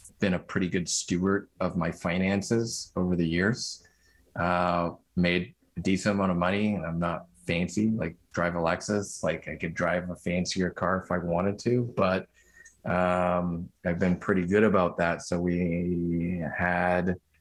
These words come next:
and still have a nice little war chest of cash where I was able to do that, get it going. Then we got it ready for market September twenty twenty, started selling that. And yeah, now, like,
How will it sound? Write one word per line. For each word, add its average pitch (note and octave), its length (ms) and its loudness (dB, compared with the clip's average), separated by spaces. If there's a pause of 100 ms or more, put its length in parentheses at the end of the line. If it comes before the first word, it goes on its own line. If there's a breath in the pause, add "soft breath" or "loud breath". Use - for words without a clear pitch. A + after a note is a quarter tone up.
(260)
and F2+ 120 -2
still D#2+ 240 -2
have F#2+ 460 -2
a F2+ 60 -2
nice E2+ 340 -2
little F2 180 0
war E2+ 300 0
chest F2 400 -2
of E2 140 -8
cash F#2 760 0
where E2+ 540 2
I E2+ 40 0
was E2+ 140 0
able F2 240 0
to E2 80 -2
do G2 260 2
that, F2 280 2 (100)
get F2 140 2
it E2 120 -4
going. F#2 500 2 (180)
Then F#2 100 0
we F2+ 80 0
got F#2 140 2
it F2+ 100 0
ready F2+ 260 0
for - 120 -4
market F#2 520 2 (420 loud breath)
September G#2 460 0
twenty F#2 280 0
twenty, A#2+ 600 2
started E2+ 300 -4
selling A2 400 2
that. G#2 340 2
And F2+ 400 0 (680 loud breath)
yeah, C3 240 0 (280)
now, G2 720 2
like, F#2 320 2